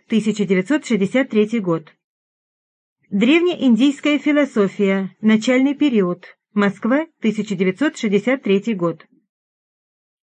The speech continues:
Кессиди Ф Х. Философские и эстетические взгляды Гераклита Эфесского. Москва, тысяча девятьсот шестьдесят третий год.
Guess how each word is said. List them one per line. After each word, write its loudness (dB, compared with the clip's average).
Кессиди 2
Ф -2
Х. -2
Философские 0
и -2
эстетические -2
взгляды 0
Гераклита 0
Эфесского. -4
Москва, 0
тысяча 0
девятьсот 0
шестьдесят 0
третий -2
год. -4